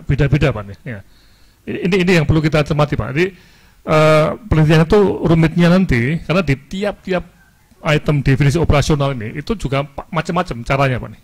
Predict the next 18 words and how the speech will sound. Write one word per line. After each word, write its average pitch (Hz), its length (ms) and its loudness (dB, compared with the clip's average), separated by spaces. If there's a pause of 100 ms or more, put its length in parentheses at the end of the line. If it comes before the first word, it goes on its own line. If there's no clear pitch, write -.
(100)
Ya. 123 100 -10 (920)
Caranya 165 320 0
macam-macam, 151 320 0
betul 113 240 -2
ya. 92 100 -14 (840)
Dan 151 160 -4
juga 160 240 -2
tadi 196 240 -2
yang 160 80 2
terkait 165 320 2
dengan 147 240 2
apakah 156 400 0 (240)
yang, 135 560 -4 (640)
eh, 135 160 2
di 127 80 2
Indonesia 131 320 2
ini 147 100 2
yang, 127 140 0